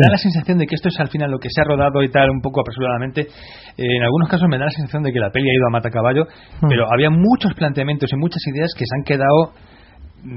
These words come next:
Speaker 1: pues eso, en los bocetos
Speaker 2: Hmm.
Speaker 1: de algunos, eh, dibujantes y poco
Speaker 2: Sí.
Speaker 1: más.
Speaker 2: A ver, había, había cosas que, que a mí por lo menos me parecen interesantes y que, y que hubiesen sido mejores soluciones. Aparte de que se exploraban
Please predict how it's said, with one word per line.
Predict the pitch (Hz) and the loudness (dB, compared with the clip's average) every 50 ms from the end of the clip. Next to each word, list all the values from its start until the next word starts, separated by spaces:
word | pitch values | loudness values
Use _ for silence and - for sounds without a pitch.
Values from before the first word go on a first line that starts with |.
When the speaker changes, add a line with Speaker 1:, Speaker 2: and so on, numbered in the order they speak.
| 117 110 | -8 -6
Speaker 1:
pues | 117 117 107 110 | -6 -6 -6 -6
eso, | 101 - 95 90 92 | -10 -14 -14 -16 -14
en | 104 110 117 | -12 -8 -6
los | 117 110 101 | -6 -4 -4
bocetos | 113 120 110 - 139 135 - - 160 151 156 151 135 | -4 -4 -2 -2 -2 -2 4 4 6 6 6 4 4
Speaker 2:
Hmm. | 139 | 2
Speaker 1:
de | 127 123 117 | 2 2 2
algunos, | 113 110 113 117 131 135 127 113 - - - - | 2 0 0 0 0 -2 -2 -4 -6 -12 -10 -8
eh, | 127 117 117 117 117 117 117 | -6 -4 -4 -4 -4 -4 -4
dibujantes | 117 123 123 120 160 175 185 175 196 190 180 - | -2 -2 0 2 2 2 2 2 0 0 0 0
y | 131 113 | -2 -6
poco | 117 113 - | -6 -10 -6
Speaker 2:
Sí. | - - | -4 -2
Speaker 1:
más. | 131 113 104 - - _ _ _ _ - - - - - - - - | -2 -2 -4 -8 -14 _ _ _ _ -20 -20 -20 -20 -20 -20 -18 -4
Speaker 2:
A | - 110 127 | 2 6 6
ver, | 147 - | 6 8
había, | 120 117 117 - - | 8 6 6 6 6
había | - - 107 110 123 131 | 4 4 4 6 6 4
cosas | 131 - 147 - 175 175 - - | 4 2 2 4 4 2 2 2
que, | - 139 127 120 - | 2 2 2 2 0
que | 113 104 | -4 -4
a | - - - - 101 98 98 110 110 | -4 -6 -10 -8 -6 -4 -2 2 4
mí | 110 123 143 160 156 - _ | 4 6 6 4 2 2 _
por | - 120 123 | 4 8 8
lo | 120 113 | 8 8
menos | 120 127 143 165 156 131 | 8 8 6 6 4 6
me | 139 131 117 | 6 4 6
parecen | 104 113 110 117 117 - - 139 143 147 | 6 4 4 2 2 2 4 4 4 4
interesantes | 139 135 123 - 127 120 117 - 123 123 127 151 139 - - | 2 0 2 2 2 2 2 2 0 0 2 0 -2 -2 -4
y | 127 120 | -8 -2
que, | - 117 107 | 0 0 0
y | 90 - 107 107 104 | 0 0 -4 -6 -6
que | - - 104 98 104 | -4 -2 -2 0 2
hubiesen | 104 107 117 113 139 135 127 | 2 2 2 4 4 4 2
sido | 117 - - 131 131 143 143 147 135 - - - - - - - - - | 4 4 2 4 6 6 4 4 2 -2 -12 -20 -20 -20 -20 -18 0 4
mejores | 117 117 - - 127 139 139 - | 4 4 6 6 6 6 6 6
soluciones. | - 117 113 98 120 117 117 101 113 | 4 4 4 4 4 4 4 2 0
Aparte | 127 127 - - 185 - 214 202 | 0 4 6 6 6 6 6 6
de | 202 | 6
que | 185 175 156 - | 4 2 2 2
se | 151 | 2
exploraban | 131 - - 131 123 123 123 135 147 147 151 147 143 131 | 0 2 4 6 6 8 8 8 6 8 8 6 6 4